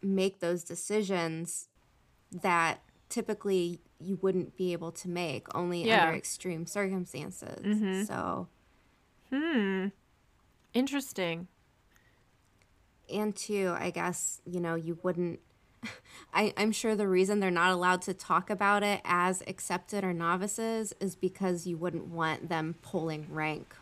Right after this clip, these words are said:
Speaker 1: on an actual Aes Sedai.
Speaker 2: Mm, good point. Yeah.
Speaker 1: And so the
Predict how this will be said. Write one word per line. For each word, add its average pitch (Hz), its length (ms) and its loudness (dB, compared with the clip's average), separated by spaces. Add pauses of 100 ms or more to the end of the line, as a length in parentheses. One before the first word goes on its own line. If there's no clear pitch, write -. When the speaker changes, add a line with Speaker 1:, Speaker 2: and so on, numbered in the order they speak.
(120)
Speaker 1:
on 143 160 -2
an 165 160 -4
actual 160 540 -2
Aes 165 280 0
Sedai. 175 520 0
Speaker 2:
Mm, 285 800 2 (160)
good 240 140 2
point. 240 420 4 (600)
Yeah. 196 420 10
Speaker 1:
And 185 280 4
so 185 840 4 (120)
the 175 220 2